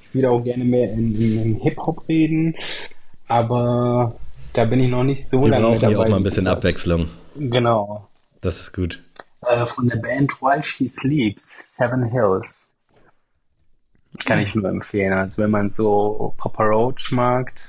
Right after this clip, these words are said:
Speaker 1: oder, äh, zum Beispiel, ähm, Disturbed, sagt euch vielleicht was,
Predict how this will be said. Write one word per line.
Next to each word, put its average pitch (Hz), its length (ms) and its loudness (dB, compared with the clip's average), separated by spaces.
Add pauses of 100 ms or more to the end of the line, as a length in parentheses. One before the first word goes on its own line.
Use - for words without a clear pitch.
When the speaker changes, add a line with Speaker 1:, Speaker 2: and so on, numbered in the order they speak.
(120)
Speaker 1:
oder, 101 1300 -2
äh, - 80 -20
zum 98 160 -4
Beispiel, 104 960 -2
ähm, 95 500 -2 (380)
Disturbed, - 840 -2 (420)
sagt 107 360 -8
euch 107 160 -8
vielleicht 107 320 -6
was, 120 420 0